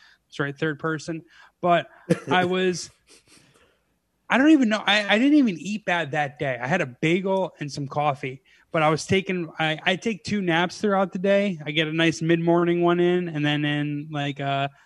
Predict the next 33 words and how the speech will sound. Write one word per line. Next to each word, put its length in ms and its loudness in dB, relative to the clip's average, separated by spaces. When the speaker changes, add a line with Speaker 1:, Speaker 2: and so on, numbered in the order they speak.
Speaker 1:
like, 100 -4
a 60 -2
P 300 -2
M 180 0
one 240 0
in. 220 -2
Sometimes 320 0
Speaker 2:
So 40 6
you 120 8
Speaker 1:
if 120 2
I 40 8
Speaker 2:
nap, 260 6
wait, 320 6
this 200 4
is, 200 2
this, 200 6
there's 300 4
so 220 6
many 200 4
fucking 420 -2
layers 400 4
to 120 -8
this 260 0
story. 640 2
Uh, 180 -2
I, 240 2
so 300 6
you 200 0
just 480 2
said 440 6
how, 280 2
you 160 2
know, 260 -2